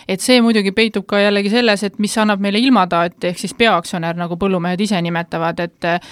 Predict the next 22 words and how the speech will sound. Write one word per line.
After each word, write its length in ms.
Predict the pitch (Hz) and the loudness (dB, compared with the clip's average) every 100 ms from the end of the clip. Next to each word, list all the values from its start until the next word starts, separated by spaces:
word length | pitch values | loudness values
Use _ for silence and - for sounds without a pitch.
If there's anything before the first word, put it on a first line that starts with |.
| - - - - | -20 -20 -14 0
mina 220 | 220 226 | 4 4
nimetangi 380 | 226 233 202 190 | 4 2 0 -2
seda, 220 | 190 185 | 0 0
et 120 | 180 - | 0 2
peaks 280 | 202 185 220 | 0 2 0
olema 300 | 214 185 185 | 2 0 -2
see 260 | 202 180 180 | -2 -4 -2
koostöö, 680 | - 262 214 - - 185 175 | 4 6 6 2 -2 0 -2
mitte 280 | 180 185 190 | -4 -6 0
kahevõitlus 680 | 214 220 180 170 170 170 170 175 | 2 2 0 -2 -6 -8 -6 -6
nüüd, 260 | 165 - | -6 -4
äh, 200 | 175 175 190 | -2 0 2
ilmataadi 560 | 190 175 170 170 170 | 0 2 0 -2 -2
ja 80 | 170 | -2
põllumehe 500 | 196 190 170 175 165 | 0 0 0 -2 0
vahel, 380 | 170 180 170 165 | 0 0 -2 -2
et 80 | - | -2
siis 340 | 226 214 - | 0 0 2
saab 240 | 208 190 | 2 2
tegelikult, 760 | 185 180 175 170 170 170 - 175 | -2 -4 -2 -4 -4 -6 -4 0
äh, 220 | 170 170 | 2 2
lõpptulemusena 920 | 190 - 185 170 165 180 170 170 165 | 0 -2 -2 -2 -2 -4 0 2 2